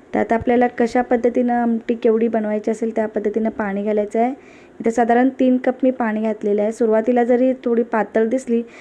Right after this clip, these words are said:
तरी शिजल्यानंतर शेंगदाण्याच्या कुटामुळे ती घट्ट होते, त्याप्रमाणे ॲडजस्ट करायचं आपल्याला.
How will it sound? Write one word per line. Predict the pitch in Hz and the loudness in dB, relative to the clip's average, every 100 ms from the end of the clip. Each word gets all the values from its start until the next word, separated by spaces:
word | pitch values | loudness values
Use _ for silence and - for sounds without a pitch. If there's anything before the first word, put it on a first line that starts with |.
| - - | -20 -2
तरी | 226 240 | 0 2
शिजल्यानंतर | 254 214 220 226 233 233 233 240 | 0 0 0 2 0 0 -2 -2
शेंगदाण्याच्या | 247 220 214 220 | -2 -2 -2 -2
कुटामुळे | 233 226 226 220 214 | -2 -2 0 -2 -2
ती | 240 | -2
घट्ट | 226 220 - 233 | 0 -2 0 2
होते, | 214 214 | 2 2
त्याप्रमाणे | 214 220 214 226 226 220 | 0 -4 -2 -2 0 -2
ॲडजस्ट | 214 202 202 - | -4 -4 -8 -4
करायचं | 208 202 196 | 0 0 0
आपल्याला. | 208 208 220 | -4 -2 -2